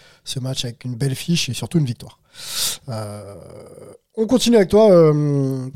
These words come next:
Olivier, pardon. Olivier, euh, sur, euh, l'arrivée de Baker. Euh, est-ce que, surprise ou pas, mais on va peut-être aussi avancer dans le, dans la discussion. Euh, est-ce que, euh,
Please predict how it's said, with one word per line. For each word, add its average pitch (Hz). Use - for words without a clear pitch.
Olivier, 160
pardon. 135
Olivier, 185
euh, 147
sur, 175
euh, 135
l'arrivée 143
de 139
Baker. 143
Euh, 120
est-ce -
que, 139
surprise 143
ou 143
pas, 185
mais 170
on 143
va 131
peut-être 160
aussi 151
avancer 143
dans 131
le, 117
dans 135
la 127
discussion. 180
Euh, 139
est-ce 135
que, -
euh, 147